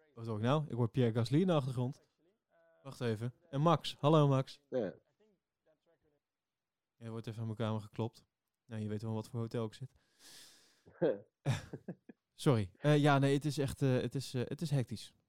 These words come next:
Speaker 1: Het is leuk en hectisch.
Speaker 2: Ja.
Speaker 1: Dus, eh, nee, ik, eh, het
Speaker 2: Nou,
Speaker 1: feit dat wij om
Speaker 2: nou,
Speaker 1: half
Speaker 2: ik
Speaker 1: zeven ochtend, 's ochtends moeten podcasten, dat zegt genoeg.
Speaker 2: Ja, dat is toch voldoende. Nou, ik, ik, ik zal het je makkelijk maken. Ik, eh, ik zet vandaag even een, eh, een foto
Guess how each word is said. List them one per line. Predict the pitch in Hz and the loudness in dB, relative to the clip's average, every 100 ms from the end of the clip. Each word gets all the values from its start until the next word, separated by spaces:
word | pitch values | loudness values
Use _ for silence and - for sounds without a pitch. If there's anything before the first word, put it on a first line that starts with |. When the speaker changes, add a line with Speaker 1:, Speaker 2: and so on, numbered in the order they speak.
| _ _ _ _ _ | _ _ _ _ _
Speaker 1:
Het | 135 | -8
is | 139 | 2
leuk | 147 180 - | 4 4 2
en | 156 | 0
hectisch. | 123 - 104 - _ _ _ _ _ _ _ _ | 0 0 -8 -10 _ _ _ _ _ _ _ _
Speaker 2:
Ja. | - 101 - _ | -4 -4 -4 _
Speaker 1:
Dus, | - 127 - | -6 -4 0
eh, | 127 120 | 2 2
nee, | 117 123 110 | 2 0 0
ik, | 110 - | -4 -2
eh, | 135 | -2
het | 120 69 - 139 | -2 -4 -2 2
Speaker 2:
Nou, | 147 | 4
Speaker 1:
feit | 151 | 4
dat | 156 | 4
wij | 147 | 4
om | 143 | 4
Speaker 2:
nou, | 135 | 6
Speaker 1:
half | 170 | 6
Speaker 2:
ik | 160 | 6
Speaker 1:
zeven | 180 170 156 127 | 6 6 6 4
ochtend, | 156 - - | 2 -2 -2
's | 175 | -2
ochtends | - 131 | -4 -6
moeten | 143 139 | -4 -2
podcasten, | - 180 - 196 - 175 | -2 -4 -4 -6 -4 -4
dat | 151 147 | -4 -4
zegt | 143 | -6
genoeg. | - 107 - _ _ _ _ _ _ _ _ _ _ _ _ _ _ | -4 -4 -6 _ _ _ _ _ _ _ _ _ _ _ _ _ _
Speaker 2:
Ja, | - 131 113 | 0 2 4
dat | 104 101 | 0 -4
is | - | -6
toch | - - | -14 -10
voldoende. | - 101 101 | -8 -4 -4
Nou, | 113 110 - | -4 -4 -2
ik, | 127 | -2
ik, | - 156 - | -2 -4 -2
ik | 139 | -2
zal | 185 165 | 2 2
het | 160 | 2
je | 170 | 2
makkelijk | 135 165 147 123 | 0 0 -2 0
maken. | 131 131 117 90 | 0 -2 -4 -8
Ik, | 120 - | -10 -4
eh, | 127 113 | -2 -2
ik | 110 | -2
zet | 165 156 | -2 -2
vandaag | 147 131 139 143 | 0 2 2 2
even | - 127 120 120 104 | -2 -4 -4 -6 -8
een, | 110 | -10
eh, | 110 120 117 | -8 -6 -6
een | 110 | -8
foto | - 139 135 120 | -2 0 2 0